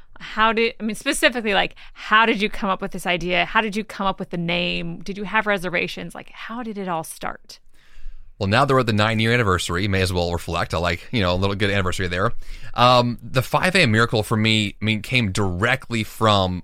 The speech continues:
Speaker 2: my shift to a five A M wake-up call. And it was also kind of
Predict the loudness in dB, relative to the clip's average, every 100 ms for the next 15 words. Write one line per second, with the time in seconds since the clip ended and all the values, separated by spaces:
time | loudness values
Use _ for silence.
0 | -8 -2 0 2 0 0 2 2 0 -8
1 | -2 0 0 2 2 4 2 2 0 -4
2 | -8 -4 -4 -4 -8 -20 -20 -6 0 2
3 | 2 0 -6 -8 -4 -2 0 0 2 2
4 | 0 2 2 0